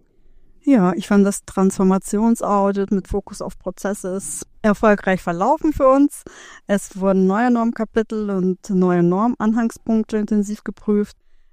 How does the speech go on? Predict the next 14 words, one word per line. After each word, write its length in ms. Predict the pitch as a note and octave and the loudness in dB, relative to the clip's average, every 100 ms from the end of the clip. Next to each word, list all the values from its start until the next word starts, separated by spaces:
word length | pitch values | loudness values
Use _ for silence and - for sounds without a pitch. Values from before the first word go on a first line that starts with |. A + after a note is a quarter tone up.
| _ - | _ -4
Ähm, 320 | G3+ G3 F#3+ | 2 4 4
die 100 | F3+ | 2
Befürchtung, 520 | F#3+ - B3+ B3+ A#3 | -2 0 -2 0 0
dass 200 | G3 G3 | 0 0
man 160 | G3+ F#3+ | 2 2
gegebenenfalls 560 | F#3 F#3+ G3+ F3+ F3+ | 2 -2 0 -2 -2
neue 200 | F#3+ F3+ | 0 -2
Kapitel 440 | F#3 F#3 - - F#3 | -2 -8 -10 -8 -6
oder 160 | F#3 | -6
Controls 500 | - F#3+ - F3+ G3 | -6 -6 -6 -8 -8
falsch 460 | - - G#3 A3+ - | -10 -4 -2 -2 -4
interpretiert 720 | B3+ A3 - G#3+ - B3+ - | -10 -10 -10 -10 -6 -6 -4
haben 260 | B3+ B3 C4 | 0 0 0
könnte, 600 | - C4+ C4+ C4+ C#4 | 0 0 2 2 2